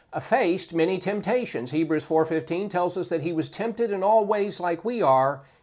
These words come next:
yet without sin. Now, those temptations were external in nature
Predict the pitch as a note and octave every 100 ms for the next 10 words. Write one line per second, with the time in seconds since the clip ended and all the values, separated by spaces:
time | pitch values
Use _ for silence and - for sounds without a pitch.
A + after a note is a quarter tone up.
0 | - D#3 A#3 F3+ D#3+ E3 - _ _ -
1 | D3 D3 D#3+ E3+ - - G3+ C3 A#2+ C3
2 | D3 D3+ - E3+ E3 F#3+ G3+ F#3+ D#3 D3+
3 | D3+ A#3+ B3 - F3+ D#3+ D#3 D3+ D3+ G#3
4 | G3 D#3 C#3